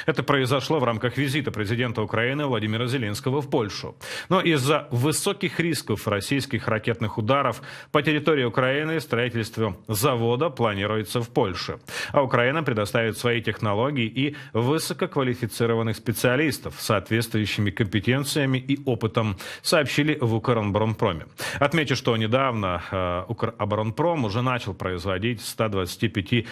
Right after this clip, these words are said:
миллиметровые боеприпасы для танковой пушки совместно с одной из, из стран Североатлантического альянса. Таким образом, предприятие будет производить снаряды для танков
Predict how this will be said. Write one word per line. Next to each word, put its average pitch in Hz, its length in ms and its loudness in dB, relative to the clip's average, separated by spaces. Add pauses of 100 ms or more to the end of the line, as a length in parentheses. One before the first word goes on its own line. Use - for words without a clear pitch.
(120)
миллиметровые 143 640 2
боеприпасы 117 680 0
для 127 240 2
танковой 135 480 -2
пушки 113 340 -4
совместно 110 680 0 (200)
с - 100 -4
одной 120 320 4
из, 120 160 -2
из 127 140 2
стран 117 320 2 (140)
Североатлантического 127 1300 0
альянса. 113 680 -2 (280)
Таким 160 240 4
образом, 123 500 4
предприятие 117 540 0
будет 113 320 0
производить 101 560 -2
снаряды 107 460 0
для 104 240 0
танков 131 500 -2